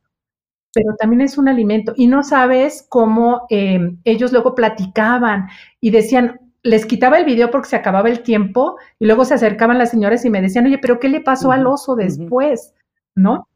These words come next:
Speaker 1: Entonces, ¿por qué? Porque eso es parte también de nuestro alimento como seres
Speaker 2: Ujú.
Speaker 1: humanos,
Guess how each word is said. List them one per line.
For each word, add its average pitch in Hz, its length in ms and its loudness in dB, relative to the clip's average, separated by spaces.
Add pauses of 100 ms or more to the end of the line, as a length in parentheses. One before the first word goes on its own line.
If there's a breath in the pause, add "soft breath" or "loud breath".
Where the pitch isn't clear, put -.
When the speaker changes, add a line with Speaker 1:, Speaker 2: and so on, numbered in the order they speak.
(320)
Speaker 1:
Entonces, 294 640 0 (140)
¿por 277 200 0
qué? 311 120 -4
Porque 330 240 -4
eso 339 160 -4
es 330 220 -6
parte 262 340 -2
también 233 380 0
de 247 100 0
nuestro 220 300 -2
alimento 202 400 -2
como 185 200 -2
seres 196 380 -6
Speaker 2:
Ujú. 185 80 -2
Speaker 1:
humanos, 180 560 -4